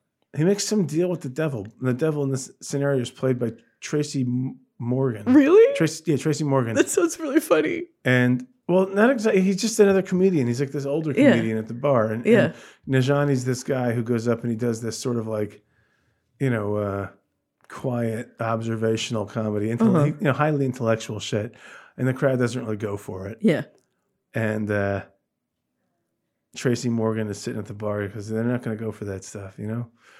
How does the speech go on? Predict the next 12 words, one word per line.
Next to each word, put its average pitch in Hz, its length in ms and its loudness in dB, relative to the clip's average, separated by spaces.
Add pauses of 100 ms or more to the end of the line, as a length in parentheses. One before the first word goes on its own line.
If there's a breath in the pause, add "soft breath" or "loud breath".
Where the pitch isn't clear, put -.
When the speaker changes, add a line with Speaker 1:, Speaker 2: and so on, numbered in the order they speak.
(340 soft breath)
Speaker 1:
You 127 120 -4
gotta 135 140 4
give 123 120 -2
'em 113 60 -6
something 110 280 -8
real. 104 420 -4 (240)
Give 131 140 -4
'em 127 60 2
real 120 220 4
venom, 101 420 -6
real 110 180 -2
anger. 98 460 -6